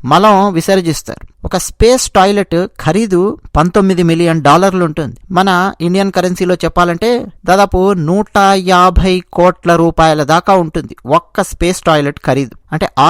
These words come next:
రేంజ్లో అది డిజైన్ చేయబడి ఉంటుంది. ఇక నాసా యూడబ్ల్యూఎంఎస్ అనే ఒక కొత్త టాయిలెట్ను తయారు చేసింది, యూనివర్సల్ వేస్ట్ మేనేజ్‌మెంట్ సిస్టమ్. దేనికోసం ఇది అంటే అంతరిక్షంలో ప్రస్తుతం నెక్స్ట్ ఉపయోగించడానికి, అలాగే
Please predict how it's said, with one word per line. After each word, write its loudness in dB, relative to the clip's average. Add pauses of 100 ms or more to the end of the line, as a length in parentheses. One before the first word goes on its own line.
రేంజ్లో 0
అది -4 (220)
డిజైన్ -2
చేయబడి 0
ఉంటుంది. -8 (240)
ఇక -2 (800)
నాసా 0 (380)
యూడబ్ల్యూఎంఎస్ 0 (280)
అనే 0
ఒక -8 (160)
కొత్త -2 (100)
టాయిలెట్ను 0 (140)
తయారు 2
చేసింది, -6 (200)
యూనివర్సల్ 2 (140)
వేస్ట్ -2 (100)
మేనేజ్‌మెంట్ -2
సిస్టమ్. -6 (240)
దేనికోసం 0
ఇది -4 (280)
అంటే -8 (120)
అంతరిక్షంలో -2
ప్రస్తుతం -4 (300)
నెక్స్ట్ -12
ఉపయోగించడానికి, 0
అలాగే 0